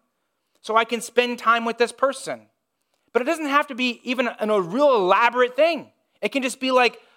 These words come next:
"I wanna spend time with you." And so, you know, inviting someone to your house for a meal, just visiting someone,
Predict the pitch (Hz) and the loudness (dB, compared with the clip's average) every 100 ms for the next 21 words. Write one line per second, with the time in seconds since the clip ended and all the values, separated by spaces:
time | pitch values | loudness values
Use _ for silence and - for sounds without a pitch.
0 | _ _ _ _ - 269 302 277 - 254 | _ _ _ _ -2 0 0 -2 -2 -4
1 | 233 220 233 226 220 196 160 214 190 - | -2 0 0 -2 -4 -4 -2 -2 -2 -8
2 | _ 214 202 180 175 202 262 269 254 240 | _ -2 0 2 2 2 0 -4 -4 -4
3 | 226 208 185 196 202 247 - - 156 139 | -2 -2 0 2 2 2 -4 -6 -6 -6
4 | 175 233 233 226 233 _ _ _ _ _ | -6 -4 -2 -4 -6 _ _ _ _ _
5 | _ _ _ _ _ - - 208 - 147 | _ _ _ _ _ -20 -8 -8 -8 -4
6 | 208 240 262 254 233 240 226 233 226 | -2 -2 -2 -4 -2 -2 0 0 -2